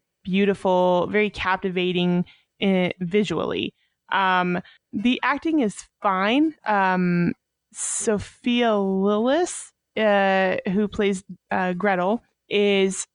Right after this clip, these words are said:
probably the most standout, I would say, in this movie. I think she, um,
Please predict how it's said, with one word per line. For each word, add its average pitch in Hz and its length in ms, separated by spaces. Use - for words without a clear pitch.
probably 208 640
the 180 140
most 196 360
standout, 185 460
I 190 160
would 185 200
say, 180 180
in 185 240
this 185 240
movie. 185 400
I 180 80
think 180 220
she, 190 460
um, 175 500